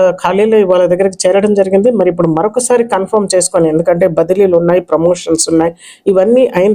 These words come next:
తర్వాత కూడా అక్కడ ఏముంది అనేది, ఇవంతా ఒక క్లారిటీ వచ్చిన తర్వాతనే కౌన్సిలింగ్ చేద్దాం అనే ఉద్దేశంలో ఉన్నారు. So ఇప్పటికే కొత్త ఉపాధ్యాయులు మనకు తెలుసు రెసిడెన్షియల్ కోచింగ్లో ఉన్నారు, రెసిడెన్షియల్ ట్రైనింగ్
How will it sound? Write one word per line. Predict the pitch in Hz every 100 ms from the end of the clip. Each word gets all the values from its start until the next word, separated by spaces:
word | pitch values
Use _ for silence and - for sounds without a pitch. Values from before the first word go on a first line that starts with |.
| 214
తర్వాత | 190 220 226
కూడా | 220 196
అక్కడ | 185 180
ఏముంది | 180 196 202 190
అనేది, | 180 180 180 180 - -
ఇవంతా | 196 202 254 247
ఒక | 220
క్లారిటీ | 220 190 196 226 226
వచ్చిన | 160 175 247 240
తర్వాతనే | 214 190 196 196 190
కౌన్సిలింగ్ | 190 180 - 185 175
చేద్దాం | 175 175 170
అనే | 170
ఉద్దేశంలో | 165 160 185 - 190 190
ఉన్నారు. | 185 196 220 262 - - _ -
So | 233 220
ఇప్పటికే | 220 254 254 285 294
కొత్త | 285 - 196 214
ఉపాధ్యాయులు | 208 220 208 208 202
మనకు | 180 175 175
తెలుసు | 208 208 233
రెసిడెన్షియల్ | 208 170 - 196 196 196 185
కోచింగ్లో | 180 180 175 196 190 180
ఉన్నారు, | 175 185 180
రెసిడెన్షియల్ | 175 156 - 190 180 175
ట్రైనింగ్ | 170 165 208